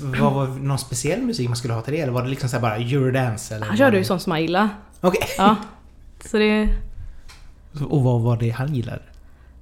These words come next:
Speaker 2: Och jag minns inte riktigt, men sånt, eh, men också mycket så här glädje, att det är kul.
Speaker 1: Ja, ja, jo.
Speaker 2: Mm.
Speaker 1: Men det är väl också halva grejen med musik, att det ska vara, man ska bli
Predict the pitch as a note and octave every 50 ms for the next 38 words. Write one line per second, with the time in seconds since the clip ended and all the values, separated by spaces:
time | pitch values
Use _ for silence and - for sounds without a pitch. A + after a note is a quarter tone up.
0 | - - - - - - - - - - - - - A3 G3+ G#3 A3+ G#3+ F#3+ F#3
1 | - A3 G#3+ - G3 A3 G#3+ - - A#3 A#3 A#3 G#3+ G#3+ G#3 A3 G#3+ - - A3+
2 | G#3 G3+ G3 G3+ G3+ - - G3 G3 F#3+ F#3+ F#3+ F#3+ G3 - - - - - -
3 | - - - - - - - - - - C4+ C#4+ C#4 - - - D4 D#4+ D#4 A3+
4 | G3 G3+ F3 F3 G#3 A#3 G#3 E3 D3+ E3+ A3 A3+ - G3+ F#3+ G3 - - C4 A3+
5 | F3+ - - G3 F3 - - - - D3 F#3 A3+ A#3+ - - C3 B2 D#3 A3 A#3
6 | - - - A3+ A3 A3+ A#3 A#3 - - - - - - - - - - F3+ D3+
7 | D3 D#3+ G#3 C4+ C#4+ - - - C3 A#2+ A#2 - - - - - - F3+ D3 A#2
8 | G#2+ A#2 A#2 B2 A2+ A2+ B2 C#3+ F3+ A3+ A#3+ A#3 - - - - - - B2+ A#2
9 | - - - - - C3+ C3+ B2+ B2 B2 - - - - - - - C#3+ - -
10 | - - - C#3 B2 B2 B2 - C#3 C3+ B2+ C3+ D3+ C#3 - - D3 C3 B2 B2
11 | - -